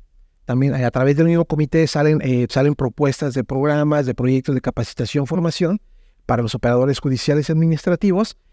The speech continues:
pues para irlos cada vez, eh, llevando de la mano con esos temas de, de transparencia.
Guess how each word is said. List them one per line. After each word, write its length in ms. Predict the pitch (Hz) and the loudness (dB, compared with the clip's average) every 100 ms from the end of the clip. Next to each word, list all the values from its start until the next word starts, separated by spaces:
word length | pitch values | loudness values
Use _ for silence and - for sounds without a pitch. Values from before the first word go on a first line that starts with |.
| _ _ - | _ _ -8
pues 200 | 139 117 | -2 -2
para 240 | - 127 135 | 0 0 0
irlos 400 | 147 196 196 - | 0 0 -2 -6
cada 260 | - 190 | -2 2
vez, 300 | 196 190 180 | 4 2 0
eh, 280 | 165 151 139 | 0 2 2
llevando 380 | 135 135 160 180 | 2 2 2 2
de 80 | 160 | 2
la 80 | 139 | 2
mano 220 | 143 151 | 0 -2
con 180 | - 131 | -4 -6
esos 200 | 151 135 | -4 -4
temas 220 | 139 139 | -2 -2
de, 260 | 131 107 131 | 0 -2 -2
de 100 | 123 | -4
transparencia. 680 | 135 131 - 196 208 - | -4 -6 -2 -2 -2 -6